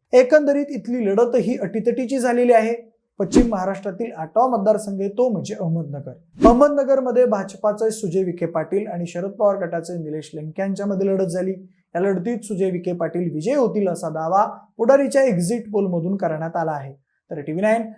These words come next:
आणि लोकशाहीच्या एक्झिट पोलमधून इथे निलेश लंके यांच्या विजयाचं भाकीत करण्यात आलंय. एकंदरीत नगरमधील परिस्थिती पाहता येथेही सामना चुरशीचा झाला आहे. पश्चिम महाराष्ट्रातील नववा मतदारसंघ आहे तो म्हणजे शिरूर.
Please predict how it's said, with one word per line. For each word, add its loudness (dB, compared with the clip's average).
आणि 4
लोकशाहीच्या 2
एक्झिट -2
पोलमधून 2
इथे -2
निलेश -2
लंके -6
यांच्या -4
विजयाचं -6
भाकीत -6
करण्यात -4
आलंय. -10
एकंदरीत 4
नगरमधील 4
परिस्थिती 0
पाहता -2
येथेही -6
सामना -8
चुरशीचा -6
झाला 4
आहे. 2
पश्चिम 2
महाराष्ट्रातील -2
नववा 0
मतदारसंघ -2
आहे -6
तो -2
म्हणजे -4
शिरूर. -6